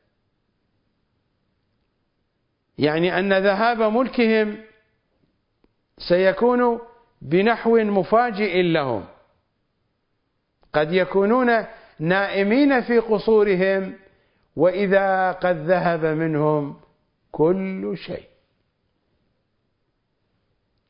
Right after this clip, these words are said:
وكرجل كانت في يده فخارة وهو يمشي، إذ سقطت من يده وهو ساهٍ عنها فانكسرت،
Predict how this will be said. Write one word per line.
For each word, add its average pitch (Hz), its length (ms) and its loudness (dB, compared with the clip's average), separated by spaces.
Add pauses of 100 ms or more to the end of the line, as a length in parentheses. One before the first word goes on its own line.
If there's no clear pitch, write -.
وكرجل 170 1000 0 (420)
كانت 233 540 0
في 180 300 0
يده 175 680 0 (160)
فخارة 190 1080 0 (760)
وهو 185 300 2
يمشي، 208 640 0 (580)
إذ 208 300 2 (540)
سقطت 254 580 2
من 196 200 0
يده 151 580 0 (640)
وهو 165 320 2
ساهٍ 196 560 0
عنها 135 480 -4 (1000)
فانكسرت، 151 800 -2